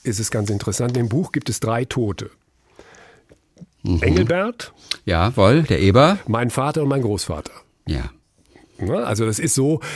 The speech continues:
Speaker 1: dass ich natürlich auch über diese Seite schreibe, weil ich finde, das gehört zusammen. Wir müssen uns dem stellen, nicht nur bei den Tieren, sondern auch bei uns selbst.
Speaker 2: Hast du vielleicht sogar eine,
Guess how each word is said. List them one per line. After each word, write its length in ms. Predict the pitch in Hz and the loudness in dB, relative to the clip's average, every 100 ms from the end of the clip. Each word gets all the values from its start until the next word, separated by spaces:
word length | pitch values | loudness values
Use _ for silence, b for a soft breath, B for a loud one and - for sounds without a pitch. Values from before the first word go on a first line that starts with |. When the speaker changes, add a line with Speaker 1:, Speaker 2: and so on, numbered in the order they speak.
| 127 | -6
Speaker 1:
dass 160 | 117 107 | -4 -2
ich 120 | 123 | -2
natürlich 340 | 123 139 127 | 0 0 -2
auch 140 | 147 135 | -2 0
über 160 | 147 | -2
diese 260 | 147 214 208 | 0 -2 0
Seite 320 | 127 107 101 | 0 -2 -2
schreibe, 280 | 95 107 107 | -4 -2 -2
weil 100 | 110 | -2
ich 120 | 123 | -2
finde, 200 | - 175 | 0 0
das 160 | 151 143 | -2 -2
gehört 240 | 143 143 | 0 0
zusammen. 380 | 151 127 180 175 | -2 -4 -2 -2
Wir 80 | 131 | 0
müssen 320 | 127 165 180 | 0 0 0
uns 220 | 170 143 | -2 -2
dem 140 | - 123 | -2 -2
stellen, 440 | - 160 180 143 | -2 -2 0 0
nicht 140 | 151 147 | 0 -2
nur 100 | 123 | 0
bei 140 | 113 | 0
den 200 | 101 98 | -2 -4
Tieren, 320 | - 123 170 | -2 0 0
sondern 200 | 165 123 | 0 0
auch 120 | 110 | -2
bei 140 | - 107 | -2 -4
uns 200 | 127 - | -2 -2
selbst. 520 | 127 78 - - - _ _ B B - | -4 -6 -10 -12 -14 _ _ B B -4
Speaker 2:
Hast 260 | - - | -2 2
du 60 | 160 | 2
vielleicht 400 | - 156 131 - | 4 2 2 0
sogar 300 | 131 95 107 B B _ | 2 4 2 B B _
eine, 260 | 117 95 | -2 -2